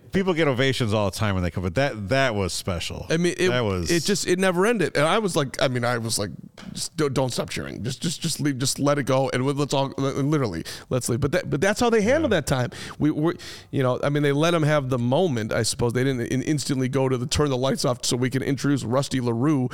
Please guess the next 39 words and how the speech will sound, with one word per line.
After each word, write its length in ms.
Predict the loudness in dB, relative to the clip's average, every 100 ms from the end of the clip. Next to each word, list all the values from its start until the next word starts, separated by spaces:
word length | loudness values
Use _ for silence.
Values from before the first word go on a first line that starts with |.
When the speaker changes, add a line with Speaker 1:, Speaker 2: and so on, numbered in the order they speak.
| -2 0
Speaker 2:
or 80 | 2
whoever 220 | 2 2 0
was 120 | 0
playing 240 | 2 2
for 60 | 2
the 60 | 2
Speaker 1:
<laughs> 40 |
Rusty 80 | 2
Speaker 2:
Bulls 200 | 2 2
at 80 | 0
that 120 | 0
Speaker 1:
LaRue. 60 | 0
Speaker 2:
time. 280 | -2 -2 -4 -6 -6 -4 0
But, 220 | 0 0 -8 -8 -2
I 80 |
mean, 320 | 2 2 0 -6 _ _ _ _ _ _ _ -12
Speaker 1:
Uh. 480 | -6 -4 -2 -2 -2
Speaker 2:
it's 160 | -2 -2
really 320 | 0 2 0
been, 380 | 0 -2 -2 -4
they, 200 | -2 -2
they 260 | 0 0 2
have, 580 | 0 -6 -10 -12 -16 -20 _ -4
they, 200 | -2 0
they 200 | 0 -2
poisoned 440 | 0 0 0 0
the 40 | 2
waters 300 | 2 2 0
with 120 | 0
M 160 | 0 0
J, 300 | 0 -2 -4 -8 -10
which 480 | -2 -2 0 -4 -4 -10 -6
is 180 | -4 -2
just, 600 | -2 0 -2 -4 -6 -8 _ _ _ _ _ _ _ _ _ _ _ _ _ _ _ _ _ _ _ _ _ -4 2
Speaker 1:
Oh, 120 | 2
Speaker 2:
it's 80 | 4
Speaker 1:
boy. 100 | 4
Speaker 2:
just 180 | 4 2
sad, 280 | 2 0